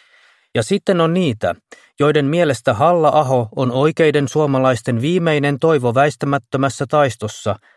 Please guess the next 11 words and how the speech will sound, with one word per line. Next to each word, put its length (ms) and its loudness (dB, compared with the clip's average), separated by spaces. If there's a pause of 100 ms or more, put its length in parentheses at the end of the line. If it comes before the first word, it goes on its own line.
(140)
jossa 340 0
on 100 0
kysymys 440 -4
kansamme 520 0
elämänmuodon 760 -2
säilyttämisestä 880 -2
sitä 340 -2
uhkaavan 580 -2
vieraskulttuurisen 1080 -2
vyöryn 440 -2
edessä. 500 -10